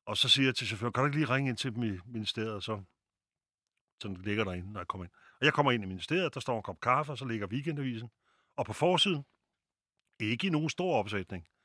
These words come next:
der er der en artikel af Niels Ufer, som kan røbe, hvad embedsmændene har sagt bag de lukkede døre under afhørene. Og jeg står, jeg har ikke sat mig ned. Jeg står op. Hver gang jeg besøger de skiftende justitsminister, så tænker jeg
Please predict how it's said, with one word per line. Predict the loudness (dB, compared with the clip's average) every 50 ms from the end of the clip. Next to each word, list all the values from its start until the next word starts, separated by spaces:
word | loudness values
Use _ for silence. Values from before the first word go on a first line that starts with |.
| _ _ _ _ _ _ _ 4
der | 6
er | 6 6
der | 6 4 4
en | 2
artikel | 2 0 0 0 0 -2 -2 -4 -4 -2
af | 0 0
Niels | 2 2 2 2
Ufer, | 0 0 0 -2 -6 -8 -10 _ _ _ _ _ _ _ _ _ _ _ _ _ _ -4
som | 2 2 4 2
kan | 4 2 2 2
røbe, | 4 6 6 8 8 8 6 6 4 0 -4 -4 -8 _ _ _ _ -6
hvad | -6 -4 0 0
embedsmændene | 0 0 0 -4 -6 -6 -6 -6 -6 -6 -6 -6
har | -4 -2
sagt | -2 0 -2 -2 -2 -6 -8 -8 -6
bag | -6 -4 -4 -6 -6
de | -8 -6
lukkede | -2 -2 0 -2 -2 -4 -6 -10 -10 -6 -4
døre | -4 -2 -2 -4 -6 -6 -8
under | -8 -8 -6
afhørene. | -8 -8 -12 -16 -20 -20 -20 -20 -20 _ _ _ _ _ _ _ _ _ _ _ -4
Og | -2
jeg | 0 0
står, | 2 4 4 4 4
jeg | 2 2
har | 2 2
ikke | 2 2
sat | 2 0 0 -2 -4
mig | -4 -2
ned. | -2 -4 -4 -8 _ _ _ _ _ _ -8
Jeg | -6 0
står | 4 4 4 4 2 0
op. | -2 -4 _ _ _ _ _ _
Hver | 4 4 6
gang | 6 6 4 4
jeg | 0 -4
besøger | -4 -4 -2 -2 -2 -2 -4 -8 -12 _ _ _ _ _ _ _ _ _ _ _ _ _
de | -2 -2
skiftende | 0 0 0 -2 -2 -2 -2 -2
justitsminister, | -2 -4 -4 -6 -6 -6 -6 -6 -6 -6 -6 -6 -6
så | -6 -4 -2
tænker | 0 0 0 0 0 -2
jeg | -4